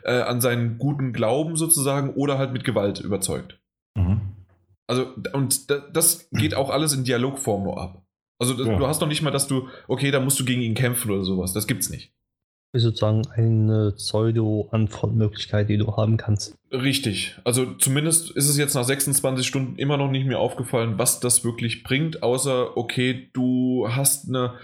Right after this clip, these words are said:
Speaker 1: du hast eine Option und du kannst sie ein bisschen dir anpassen, wie sie antworten könnte.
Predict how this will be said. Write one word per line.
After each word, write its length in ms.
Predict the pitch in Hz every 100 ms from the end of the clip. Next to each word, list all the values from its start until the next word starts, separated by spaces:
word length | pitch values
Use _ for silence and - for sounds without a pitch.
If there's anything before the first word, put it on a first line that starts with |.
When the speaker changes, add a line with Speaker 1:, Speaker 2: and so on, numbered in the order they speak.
| -
Speaker 1:
du 140 | - 131
hast 180 | 180 185
eine 100 | 139
Option 680 | - - - 139 151 147 139 -
und 320 | 135 131 -
du 60 | 127
kannst 760 | - 139 151 - - - - _ _ _ _ _
sie 420 | 131 123 139 135
ein 220 | 120 120 123
bisschen 840 | 165 - 151 147 143 135 - - _ _
dir 1040 | 143 - 135 139 143 139 139 135 127 - -
anpassen, 880 | 123 139 143 - 131 131 135 120
wie 180 | 110 127
sie 260 | 123 123 -
antworten 480 | 120 - 117 117 110
könnte. 420 | 113 101 -